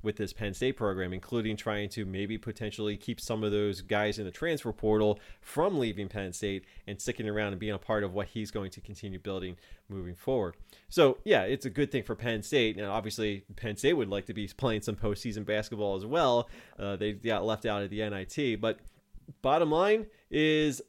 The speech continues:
the Big Ten maybe wasn't all that great, or maybe this is just a weird year for sports in general, and maybe the N C double A tournament is just having one of those crazy years. I tend to think that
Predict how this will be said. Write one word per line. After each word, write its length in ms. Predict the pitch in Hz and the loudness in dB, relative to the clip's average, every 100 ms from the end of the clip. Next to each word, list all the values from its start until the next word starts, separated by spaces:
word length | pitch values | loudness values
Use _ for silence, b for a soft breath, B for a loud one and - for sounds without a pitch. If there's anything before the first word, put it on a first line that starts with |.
| - | -6
the 120 | 135 | 0
Big 220 | 196 330 | 2 2
Ten 400 | - 185 226 202 98 | 2 2 2 -2 -6
maybe 340 | 101 135 294 | -6 -4 -2
wasn't 360 | 196 131 175 - | 0 -2 -2 -8
all 280 | - 151 202 | -4 0 0
that 260 | 190 185 190 | 0 -2 0
great, 320 | 147 220 202 | 0 0 0
or 200 | 147 160 | 2 4
maybe 280 | 143 139 220 | 6 4 2
this 260 | 196 196 202 | 2 0 0
is 100 | 180 | -2
just 200 | 185 165 | -2 -2
a 80 | 113 | -4
weird 380 | 101 156 190 | 0 4 2
year 260 | 180 196 196 | 2 2 2
for 280 | - 151 113 | 0 -2 -2
sports 520 | - 196 247 254 - | 0 2 2 0 -2
in 200 | 156 123 | 0 2
general, 440 | 143 220 226 214 B B B | 2 2 2 0 B B B
and 440 | 139 139 135 123 117 | 4 6 6 2 2
maybe 300 | 151 175 160 | 2 2 2
the 200 | 143 - | 2 2
N 140 | 147 | 0
C 140 | 165 | 2
double 220 | 147 147 139 | 2 6 4
A 60 | |
tournament 360 | 135 135 135 113 | 4 0 2 0
is 100 | 113 | 0
just 180 | 127 - | -4 -2
having 320 | 123 127 110 | -2 0 0
one 200 | 110 135 | 0 2
of 100 | 123 | 4
those 220 | 120 120 | 4 2
crazy 460 | - - 117 117 113 | -2 -4 -2 -2 -4
years. 420 | 101 104 85 - - b b b b b _ - | -4 -4 -4 -8 -18 b b b b b _ 2
I 180 | 160 262 | 4 4
tend 240 | 240 226 | 4 4
to 60 | 202 | 6
think 240 | 190 190 | 4 4
that 260 | 180 143 | 6 4